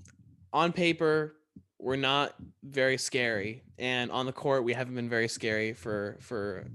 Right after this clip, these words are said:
a couple weeks. Um, we played the Hawks twice this week, which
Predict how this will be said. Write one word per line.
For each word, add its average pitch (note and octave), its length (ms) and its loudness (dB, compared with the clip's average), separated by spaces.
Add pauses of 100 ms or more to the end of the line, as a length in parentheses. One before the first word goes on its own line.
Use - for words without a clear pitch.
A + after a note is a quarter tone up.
a A#2+ 60 -6
couple B2 260 -4
weeks. E2+ 400 -8 (560)
Um, G#2+ 520 0 (360)
we D#3 100 0
played E3+ 140 6
the C3+ 60 2
Hawks C3 380 2
twice B2+ 360 2
this C#3+ 220 -4
week, D#3+ 380 -2 (260)
which B2+ 400 -2